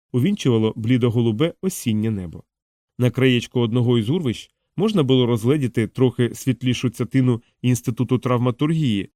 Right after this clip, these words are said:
в якому здебільшого працювали схожі на восьминогів істоти з Центавра. Споглядаючи ці нечіткі обриси будинків,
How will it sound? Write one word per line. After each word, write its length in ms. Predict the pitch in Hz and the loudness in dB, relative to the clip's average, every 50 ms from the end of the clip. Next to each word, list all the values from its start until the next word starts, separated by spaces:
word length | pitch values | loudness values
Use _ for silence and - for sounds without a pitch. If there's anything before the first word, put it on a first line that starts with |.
| _ _ _ _ - | _ _ _ _ -2
в 20 | 117 | 0
якому 420 | 127 123 - - 127 120 120 113 - | 0 0 2 2 2 2 0 0 -2
здебільшого 680 | 117 98 120 127 113 123 127 110 - - 120 117 120 | -4 -2 0 0 2 0 0 0 0 -2 0 0 -2
працювали 640 | 110 120 120 117 - 131 120 123 123 120 120 117 - - _ _ _ | -2 -2 -4 -2 -2 -2 0 2 2 2 2 0 -2 -6 _ _ _
схожі 420 | - - - 131 117 113 120 113 | -8 -2 0 2 2 2 2 0
на 140 | 117 120 120 | 2 2 0
восьминогів 680 | 113 120 117 - 131 123 120 123 117 110 117 113 107 - _ _ - | 0 0 -2 0 0 0 2 2 2 0 0 -2 -2 -6 _ _ -6
істоти 440 | 131 117 - - 131 117 - 123 | -4 -4 -2 -2 -2 -2 0 -2
з 60 | 113 - | -4 -4
Центавра. 580 | - 151 151 147 - 104 90 85 90 - - - _ _ _ _ _ _ _ _ _ | -4 -4 -4 -4 -6 -10 -10 -10 -12 -14 -18 -20 _ _ _ _ _ _ _ _ _
Споглядаючи 800 | - - - 131 113 131 127 117 123 117 113 110 - - 110 | -8 -2 0 2 4 4 2 2 2 0 0 0 -2 -6 -8
ці 280 | - - - 123 117 - - | -8 -4 -2 -2 -2 0 0
нечіткі 480 | 127 120 113 - 127 - - - 123 | 0 0 0 0 -2 -2 -2 -4 -4
обриси 460 | 117 - 139 127 110 113 113 - - 113 | -2 0 0 0 0 -2 -2 -2 -2 -2
будинків, 480 | 110 107 117 165 180 160 - 107 87 | -2 -2 -2 -2 -4 -4 -6 -8 -10